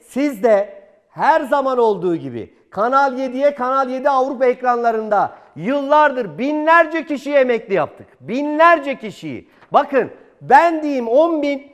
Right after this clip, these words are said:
siz deyin elli bin kişi. Bakın binlerce insan Erhan Nacar firmasından, Osmanlı Emeklilik firmasından, İlke Emeklilik firmasından, Güven Emeklilik firmasından,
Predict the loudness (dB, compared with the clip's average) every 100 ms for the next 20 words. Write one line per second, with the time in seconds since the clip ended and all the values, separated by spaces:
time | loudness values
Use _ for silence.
0 | _ _ -6 -2 -2 -4 -6 -4 0 0
1 | 0 -2 -2 -4 -10 -18 -14 -16 _ _
2 | _ _ -2 -2 -4 -8 -8 -6 -6 -6
3 | 2 4 4 0 -4 -4 -8 -8 -4 -4
4 | -6 -14 _ -6 0 0 0 -4 -4 -6
5 | 0 0 0 -6 -4 -6 -6 -8 -8 -8
6 | -6 -6 -6 -6 -4 -4 -4 -6 -10 -14
7 | -12 -10 -8 -10 -10 -10 -10 -14 _ -12
8 | -10 -2 0 2 -2 -6 -14 -10 -10 -6
9 | -8 -8 -10 -8 -10 -10 -8 -6 -4 -6
10 | -8 -16 -14 -10 -8 -8 -8 -8 -6